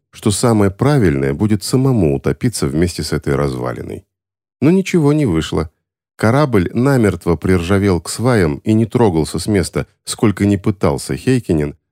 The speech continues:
сдвинуть его с помощью гидравлического пресса. Корабль — его крест.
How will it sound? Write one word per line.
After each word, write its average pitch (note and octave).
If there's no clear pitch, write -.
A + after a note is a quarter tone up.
сдвинуть C3
его F#2+
с F2+
помощью G2
гидравлического D2+
пресса. -
Корабль — A2
его D2
крест. -